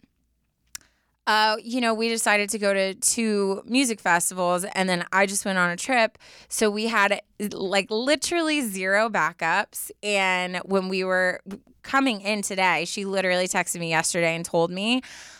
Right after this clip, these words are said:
like, "We don't have the option <laughs> to not do an episode." Um, I mean, I guess the option is to just not do an episode at all. But I think one of the things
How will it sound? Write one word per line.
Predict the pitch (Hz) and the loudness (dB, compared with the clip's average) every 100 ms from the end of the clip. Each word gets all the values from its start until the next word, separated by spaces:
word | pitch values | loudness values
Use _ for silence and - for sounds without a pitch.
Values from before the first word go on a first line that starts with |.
| - _ - | -20 _ 2
like, | 220 202 | 4 4
"We | 208 | 0
don't | 240 262 226 | 0 0 2
have | 202 202 | 2 2
the | 220 208 | -2 -2
option | 175 170 - - 254 285 294 311 - | 0 2 0 -2 0 0 -2 -6 -14
<laughs> | _ | _
to | - - 247 - 240 | 0 0 -2 -2 -2
not | 233 202 196 180 - 190 | 2 2 2 0 -4 -2
do | 214 196 | 0 2
an | 185 | 4
episode." | 240 190 175 156 151 165 214 - - - _ _ - | 4 2 -4 0 2 0 -2 -8 -20 -20 _ _ -2
Um, | 214 202 190 180 - | 0 2 0 -2 -2
I | 208 | 0
mean, | 214 | 2
I | 196 | 0
guess | 196 220 - | 2 2 2
the | 208 | 2
option | 185 185 190 | 2 0 -2
is | 175 175 | 0 0
to | 190 | 0
just | 175 160 - - _ - | -2 -2 -4 -14 _ -10
not | 190 175 160 165 | -2 4 4 2
do | 170 | 0
an | 156 | 0
episode | 151 - 170 | 0 -2 0
at | 156 - | 0 0
all. | 160 185 247 | 0 2 2
But | 208 202 185 180 - | 2 0 0 -4 0
I | 196 208 | 2 2
think | 233 240 | -2 -2
one | 220 | 0
of | 208 196 | 0 0
the | |
things | 190 196 185 180 | 0 0 2 0